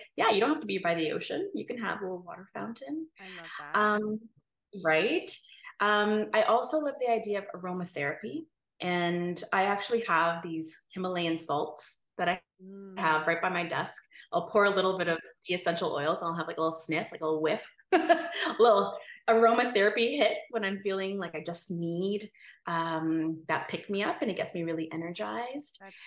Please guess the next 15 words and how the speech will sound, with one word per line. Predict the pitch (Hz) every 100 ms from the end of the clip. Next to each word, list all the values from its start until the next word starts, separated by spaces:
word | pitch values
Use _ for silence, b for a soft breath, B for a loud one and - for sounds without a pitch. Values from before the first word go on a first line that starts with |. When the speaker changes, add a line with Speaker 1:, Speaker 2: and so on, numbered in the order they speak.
| -
Speaker 2:
cool. | 170 160
Speaker 1:
And | 220 226 233 240 -
I | 214 226 - -
always | 214 220 220 226 226 226
recommend, | 196 208 185 180 180
like, | 180 175 -
natural | 202 202 - 220 214 208 208 -
ventilation. | 170 170 175 160 - 208 214 233 247
So | - 190 170 156 -
open | - 302
the | 269
windows, | 208 220 220 147 120 - - -
right? | - 120 127 -
We, | 226 208 -
we | 226 220